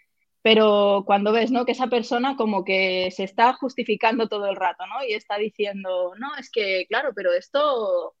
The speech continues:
esto es útil y porque si en esta situación o en este caso concreto y lo voy a usar, y ya, pero ¿cuánto tiempo llevas sin usarlo?".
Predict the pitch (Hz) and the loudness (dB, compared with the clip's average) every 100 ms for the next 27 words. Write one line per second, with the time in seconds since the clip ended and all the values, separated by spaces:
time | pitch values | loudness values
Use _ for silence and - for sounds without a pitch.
0 | - - - 190 320 - 269 277 247 196 | -16 -12 -8 -4 -2 0 0 0 2 2
1 | 185 190 190 190 185 180 175 185 180 185 | 2 0 0 -2 0 -2 -2 -6 -4 -4
2 | 185 - 202 190 185 226 - 262 - 269 | -4 -4 -2 -2 -2 -4 -2 -2 0 0
3 | 240 220 233 247 240 220 226 - 233 226 | 0 2 2 2 2 -2 -4 0 2 4
4 | 220 214 214 233 214 202 - 233 247 240 | 2 2 2 0 -2 -4 0 2 4 2
5 | 247 - _ _ - 214 208 190 247 247 | 0 -4 _ _ -2 4 6 8 8 8
6 | 240 262 277 202 196 170 151 220 254 202 | 6 4 2 0 -6 -10 -4 -2 0 0
7 | 180 208 247 294 277 254 233 226 214 - | 2 2 2 4 4 6 6 6 4 0
8 | 226 208 196 262 269 185 170 | -2 -2 2 2 4 -2 -4